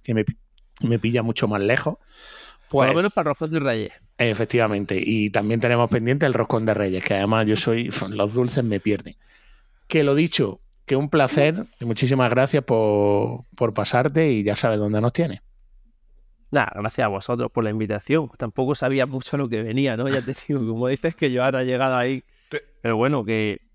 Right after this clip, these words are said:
Speaker 2: me gusta mucho el formato que tenéis, la manera de comunicar y espero que tengáis mucha suerte en este proyecto, chicos.
Speaker 3: Nos
Speaker 1: Vale.
Speaker 3: vemos, nos vemos en el, en enero, ¿eh?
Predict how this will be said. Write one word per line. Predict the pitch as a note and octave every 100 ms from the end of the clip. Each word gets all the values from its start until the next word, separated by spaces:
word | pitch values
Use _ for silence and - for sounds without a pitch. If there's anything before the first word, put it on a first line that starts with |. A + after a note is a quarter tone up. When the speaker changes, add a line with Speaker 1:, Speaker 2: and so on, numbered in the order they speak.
| -
Speaker 2:
me | A#2+
gusta | A#2 C3 C#3+
mucho | C#3 C#3
el | C3+
formato | C3 B2 C3 C3
que | B2
tenéis, | A#2+ A2+ C3 E3 E3 A#2
la | A2+
manera | A2+ B2 B2+
de | A#2+
comunicar | A2+ A2+ A2 G2+ B2 E3+ - -
y | A2 G#2
espero | G#2 - G2+ G2+
que | A2
tengáis | A2+ A2+
mucha | A2+ G#2+
suerte | G#2+ A2+ -
en | G2+
este | -
proyecto, | G2+ F#2+ B2 A2+
chicos. | - B2+ A2+ - _ -
Speaker 3:
Nos | A2+ G#2+
Speaker 1:
Vale. | A#2+ A#2+
Speaker 3:
vemos, | C#3+ D3
nos | B2+ A#2
vemos | A#2 B2+ C#3+
en | C#3
el, | C3 A#2 A2 A2
en | A2+ G#2+
enero, | G#2 C#3 A#2
¿eh? | D3+